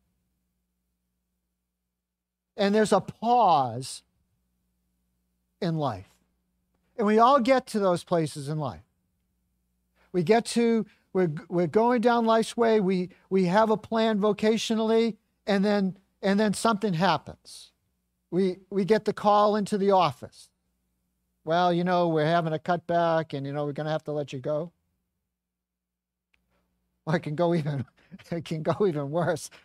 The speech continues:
Uh, "We're not ha-, we're having a cutback, and it's you."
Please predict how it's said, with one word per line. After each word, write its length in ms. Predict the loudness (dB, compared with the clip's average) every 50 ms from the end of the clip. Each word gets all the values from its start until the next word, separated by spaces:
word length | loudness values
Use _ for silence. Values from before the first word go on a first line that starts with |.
| _ _ _ _ _
Uh, 260 | -8 -8 -6 -6 -8 -10 _ _ _
"We're 140 | -4 -2 0
not 220 | 2 2 2 2
ha-, 220 | 2 0 -4 -6 -12 _ _
we're 120 | 0 2 4
having 260 | 4 4 4 2 0
a 60 | 0
cutback, 500 | 2 2 2 2 2 2 0 0 0 0
and 100 | -2 -4 -4
it's 180 | -6 -6 -4
you." 300 | -2 0 2 0 0 -2